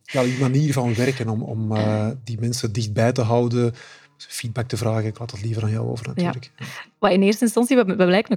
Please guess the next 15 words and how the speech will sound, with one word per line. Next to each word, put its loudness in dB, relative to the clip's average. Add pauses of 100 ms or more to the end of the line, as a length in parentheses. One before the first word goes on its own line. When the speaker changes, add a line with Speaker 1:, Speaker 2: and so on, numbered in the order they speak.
(120)
Speaker 2:
een 4
knop 2
op 2
de 8
website 2 (100)
waar 2
dat 2
mensen 2
letterlijk 2
hun 2
probleempjes 2
of 2
frustraties 0
kunnen 2
noteren. 0